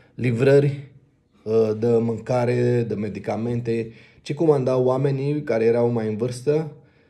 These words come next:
uh, comandau și el ducea la domiciliu și pentru asta primea un mic comision de la, de la magazinele respective. Și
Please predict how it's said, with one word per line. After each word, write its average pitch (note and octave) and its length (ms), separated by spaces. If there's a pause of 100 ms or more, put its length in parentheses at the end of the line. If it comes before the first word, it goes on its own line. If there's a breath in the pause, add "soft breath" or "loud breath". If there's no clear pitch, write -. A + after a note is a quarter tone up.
(140 soft breath)
uh, A#2 420
comandau A#2+ 580
și C3 640 (1000 loud breath)
el E3+ 320
ducea D3 220
la F3 120
domiciliu D3+ 720
și - 160
pentru C3+ 260
asta E3+ 240
primea D3+ 320
un D3+ 220
mic - 320
comision C#3+ 640
de A#2 60
la, G#2+ 440
de A2+ 60
la G#2+ 100
magazinele A2 480
respective. A2+ 600
Și A2 240